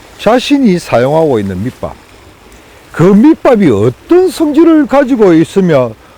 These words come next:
자기가 어떻게 만들-, 만들어서 사용한다는 것이 채비하고 직결되지 않으면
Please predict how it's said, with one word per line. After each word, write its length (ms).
자기가 520
어떻게 500
만들-, 640
만들어서 560
사용한다는 640
것이 340
채비하고 720
직결되지 760
않으면 680